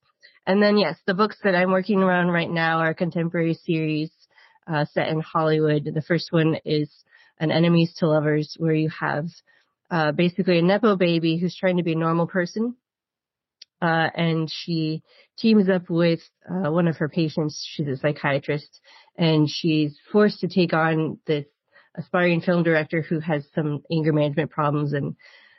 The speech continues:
uh, made some problems for himself on the set. And so she's supposed to cure him essentially of his anger.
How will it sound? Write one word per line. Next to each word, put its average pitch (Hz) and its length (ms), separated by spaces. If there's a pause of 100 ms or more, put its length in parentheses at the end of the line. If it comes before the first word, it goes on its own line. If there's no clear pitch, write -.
(160)
uh, 156 200
made 160 300
some 156 160
problems 151 320
for 165 120
himself 151 360
on 156 200
the 151 100
set. - 340
And 160 260
so 160 180
she's 180 260
supposed 214 340
to 175 80
cure 208 300
him 180 280
essentially 170 540
of 151 100
his 156 200
anger. 165 480